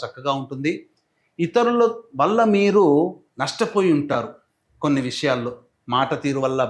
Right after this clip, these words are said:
బాధపడి ఉంటారు, మిమ్మల్ని ఇబ్బంది పెట్టిన వాళ్ళు ఉంటారు, వాళ్ళందరూ మళ్ళీ మీకు తిరిగి సారీ చెప్పే అవకాశం కూడా గోచరమవుతుంది. అనగా ప్రశాంతంగా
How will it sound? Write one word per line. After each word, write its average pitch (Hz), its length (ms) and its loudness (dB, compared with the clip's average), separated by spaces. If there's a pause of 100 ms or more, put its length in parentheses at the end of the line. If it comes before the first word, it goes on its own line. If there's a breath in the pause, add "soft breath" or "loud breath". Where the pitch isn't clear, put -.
బాధపడి 123 420 -2
ఉంటారు, 113 300 -4
మిమ్మల్ని 135 320 -2
ఇబ్బంది 143 320 -2
పెట్టిన 131 280 -8
వాళ్ళు 117 200 0
ఉంటారు, 113 260 -6
వాళ్ళందరూ 185 460 2
మళ్ళీ 170 240 2
మీకు 139 220 0
తిరిగి 170 260 2 (640)
సారీ 135 340 -2 (100)
చెప్పే 123 300 -8
అవకాశం 120 480 -6
కూడా 123 120 -4 (100)
గోచరమవుతుంది. 107 600 -10 (120)
అనగా 175 260 0 (800)
ప్రశాంతంగా 190 640 2